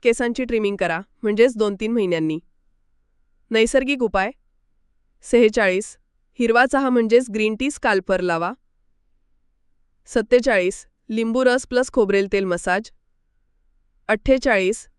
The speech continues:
कांद्याचा रस प्लस मध मिक्स करून लावा. एकोणपन्नास,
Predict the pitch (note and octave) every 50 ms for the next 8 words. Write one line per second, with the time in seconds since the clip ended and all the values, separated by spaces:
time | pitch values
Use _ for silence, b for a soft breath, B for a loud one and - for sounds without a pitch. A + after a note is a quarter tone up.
0 | _ _ - - A3+ A3 A3+ A3+ B3 B3+ - C#4 C4+ C4 B3+ C4+ - - - B3
1 | B3+ C4 - A#3 A3 A3 A#3+ B3+ C4 A#3 A3 - - - G#3 F#3 F3+ F3+ F3 E3
2 | D#3+ E3 E3+ A3+ C4 _ _ _ _ _ _ _ _ _ _ _ _ _ _ _
3 | _ _ _ - G#3+ G#3+ - B3 B3 C4 A#3+ C4+ A#3+ A3+ G#3+ G3+ G#3 B3 - -